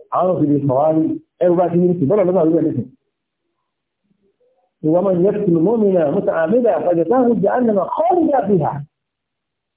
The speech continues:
Lára àwọn nǹkan tó kó bá àwọn Khawarij nìyẹn. Tí wọ́n ní ẹni bá fi lè pààyàn,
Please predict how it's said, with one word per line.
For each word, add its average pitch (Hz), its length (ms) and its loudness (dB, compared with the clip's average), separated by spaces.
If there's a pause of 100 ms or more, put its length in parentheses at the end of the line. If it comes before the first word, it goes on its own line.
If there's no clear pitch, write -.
(380)
Lára 185 280 0
àwọn 170 200 0
nǹkan 165 180 -2
tó 185 100 0
kó 185 120 0
bá 185 120 0
àwọn 156 180 -4
Khawarij 156 500 0
nìyẹn. 127 400 0 (1700)
Tí - 0 -
wọ́n 175 220 0
ní 175 120 0 (280)
ẹni 170 240 0
bá 175 120 2
fi 170 140 -2
lè 160 220 2
pààyàn, 139 520 0